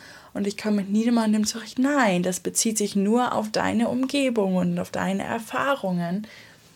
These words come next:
Deswegen frag, was meinst du damit wirklich? Wer sind alle und keine und dies und das und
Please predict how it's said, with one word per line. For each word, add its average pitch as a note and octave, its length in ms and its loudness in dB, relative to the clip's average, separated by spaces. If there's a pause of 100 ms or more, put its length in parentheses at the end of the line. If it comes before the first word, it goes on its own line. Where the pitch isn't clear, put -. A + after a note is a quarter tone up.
(300)
Deswegen G#3 320 -2
frag, C4 420 -4
was A#3 200 -4
meinst A#3+ 400 0
du - 20 -6
damit G#3 380 0
wirklich? A3 640 -4 (580)
Wer A3+ 400 0
sind A#3 560 -2 (460)
alle G3 440 4
und F3 280 -2
keine G3 800 0
und F#3+ 360 -6
dies G3+ 340 -2
und F#3 240 -4
das G3 380 2
und - 540 -4